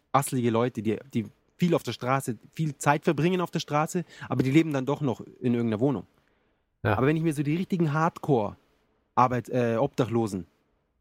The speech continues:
Speaker 1: die man im Japanischen übrigens Lumpen nennt, und das kommt vom deutschen Wort Lumpen.
Speaker 2: Ja.
Speaker 1: Also so, ja,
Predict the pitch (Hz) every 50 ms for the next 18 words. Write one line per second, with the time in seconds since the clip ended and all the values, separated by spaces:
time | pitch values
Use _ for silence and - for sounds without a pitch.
0 | _ _ _ _ _ _ _ _ _ _ _ _ _ _ _ _ - 127 135 135
1 | 127 123 123 113 143 156 160 147 127 135 143 147 147 127 123 117 107 - - 131
2 | 156 180 208 208 - 160 127 113 110 107 101 98 95 - - - _ _ _ _
3 | _ _ - 123 123 120 - - 160 165 - - 147 139 120 135 151 165 - -
4 | 160 127 113 139 160 165 - 135 131 123 120 113 - - 107 92 - _ _ _
5 | _ _ _ _ _ _ _ - - 110 110 - - - - - _ _ _ _
6 | - - 107 104 104 104 104 104 95 _ _ _ _ _ _ _ _ _ _ -
7 | - 104